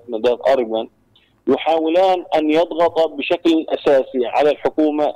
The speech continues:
أن يتم دعم السلطة، ولكن بأي طريقة، بأن تتحول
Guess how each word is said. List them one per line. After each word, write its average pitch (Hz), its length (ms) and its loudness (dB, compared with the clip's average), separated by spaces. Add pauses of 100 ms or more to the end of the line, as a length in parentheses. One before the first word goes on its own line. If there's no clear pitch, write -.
(120)
أن 151 120 -4
يتم 147 440 -2
دعم 147 300 -2
السلطة، 147 400 -2
ولكن 147 400 2
بأي 147 600 2
طريقة، 139 480 0 (440)
بأن 160 240 0
تتحول 151 680 -2